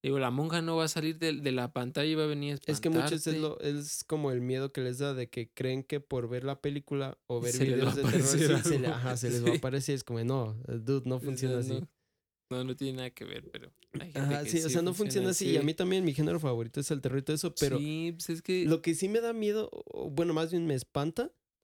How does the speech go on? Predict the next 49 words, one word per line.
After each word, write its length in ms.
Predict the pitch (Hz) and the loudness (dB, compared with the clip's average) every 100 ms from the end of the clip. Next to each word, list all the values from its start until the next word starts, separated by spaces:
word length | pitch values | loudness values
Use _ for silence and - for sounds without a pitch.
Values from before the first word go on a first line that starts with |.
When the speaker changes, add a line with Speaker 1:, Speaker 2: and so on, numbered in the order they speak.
| - | -2
Speaker 2:
porque 240 | 143 139 | -2 0
no 100 | 143 | 0
me 100 | 160 | 2
da 100 | 165 | 0
miedo, 160 | 160 151 | 0 -2
sí 100 | 147 | -4
es 80 | - | -4
como 180 | 175 160 | -2 -2
de, 140 | 147 - | -2 -4
"Va 80 | 147 | -4
a 40 | |
pasar 240 | 151 143 143 | -2 -4 -4
algo, 140 | 139 | -4
sé 160 | 143 160 | -6 -4
que 80 | 160 | -6
va 60 | |
a 40 | 160 | -4
pasar 280 | 156 156 | -4 -2
algo", 120 | 147 - | -2 0
y 120 | 147 | 2
me 80 | 147 | 2
espanta, 240 | 156 151 | 0 -4
es 40 | 196 | 0
como, 140 | 349 | 0
"Ah". 220 | 320 381 - - - - - _ - | 2 -4 -6 -20 -20 -20 -20 _ 0
Son, 260 | 156 143 139 143 | 4 4 2 4
son, 140 | - | 4
es 180 | - - | 6 4
en 120 | 160 | 4
Speaker 1:
<laughs> 80 | 139 | 4
Speaker 2:
juegos. 520 | 160 180 175 160 - _ _ - _ - | 4 4 2 0 -6 _ _ -20 _ 0
Y 120 | 156 | 2
lo 140 | 156 147 | 2 0
que 140 | 151 | -2
quiero 240 | - 165 | 0 0
es 200 | 196 - _ _ _ - | 0 -6 _ _ _ -2
comprar 360 | 147 139 139 147 | 0 2 0 0
un 120 | 160 | 0
V 140 | 170 170 | 0 0
R, 160 | 196 | -2
un 400 | 180 156 151 147 | -2 -2 -2 -4
realidad 340 | 143 139 123 123 | -4 -2 -2 -2
virtual 360 | 139 - 160 | -4 -4 -4
para 140 | - 123 | -2 -2
jugar 180 | 120 120 | -2 -2
Speaker 1:
Ujú. 60 | |
Speaker 2:
juegos 180 | 131 123 | -2 -4
de 100 | 120 | -6
terror. 320 | 123 131 135 | -6 -8 -10